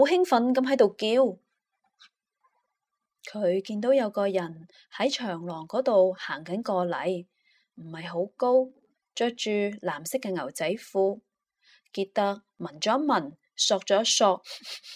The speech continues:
傑特條尾巴好似支旗仔，又好似高高嘅玫瑰。佢高興咁叫咗起身：「我搵到啦！我搵到啦！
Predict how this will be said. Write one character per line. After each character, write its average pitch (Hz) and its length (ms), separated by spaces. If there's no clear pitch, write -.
傑 214 100
特 202 140
條 185 180
尾 180 240
巴 277 320
好 - 140
似 233 220
支 262 300
旗 156 240
仔， 165 200
又 220 120
好 240 120
似 311 220
高 262 220
高 269 140
嘅 254 120
玫 170 320
瑰。 208 440
佢 196 180
高 226 180
興 220 200
咁 214 420
叫 226 80
咗 226 60
起 214 160
身： 269 320
「我 262 120
搵 311 180
到 359 180
啦！ 349 200
我 285 100
搵 330 200
到 359 160
啦！ 349 420